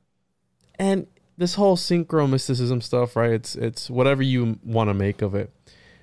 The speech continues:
But in less than twenty-four hours the other day, I had two people text me or message me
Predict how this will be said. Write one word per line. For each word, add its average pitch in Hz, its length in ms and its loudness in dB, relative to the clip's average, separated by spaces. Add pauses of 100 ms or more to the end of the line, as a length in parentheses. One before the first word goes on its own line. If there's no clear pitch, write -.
(160)
But 131 320 0 (240)
in 135 160 2
less 180 160 2
than 180 120 2
twenty-four 156 440 2
hours 135 260 4
the 120 60 4
other 113 160 4
day, 117 140 4
I 120 60 4
had 123 400 2 (600)
two 214 200 4
people 143 680 2 (880)
text 170 420 -2
me 113 240 2
or 113 140 2
message 120 420 0
me 107 320 -2